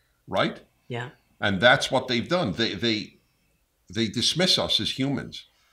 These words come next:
Speaker 1: because they don't have arguments.
Speaker 2: Right.
Speaker 1: So the trick is, don't argue. I have a great motto.
Speaker 2: <laughs>
Speaker 1: Don't,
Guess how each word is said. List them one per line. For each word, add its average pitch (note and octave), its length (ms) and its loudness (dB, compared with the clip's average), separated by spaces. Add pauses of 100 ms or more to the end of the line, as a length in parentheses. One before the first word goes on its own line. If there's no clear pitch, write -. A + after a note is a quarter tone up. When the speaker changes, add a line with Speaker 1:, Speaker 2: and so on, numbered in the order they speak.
(460)
Speaker 1:
because A#2+ 340 -2
they A#2 120 2
don't G#2+ 220 0
have F2+ 200 -4
arguments. E2+ 600 -6 (280)
Speaker 2:
Right. - 220 -16 (480)
Speaker 1:
So - 240 0
the G2 100 0
trick F3 480 0
is, G#2+ 520 0 (140)
don't B2 260 2
argue. F#2+ 480 -2 (100)
I F2 120 -6
have F#2+ 180 -4
a F2+ 40 -8
great G2+ 300 -2
motto. D#2 420 -6 (360)
Speaker 2:
<laughs> D#3 60 -4 (1000)
Speaker 1:
Don't, C3+ 340 -2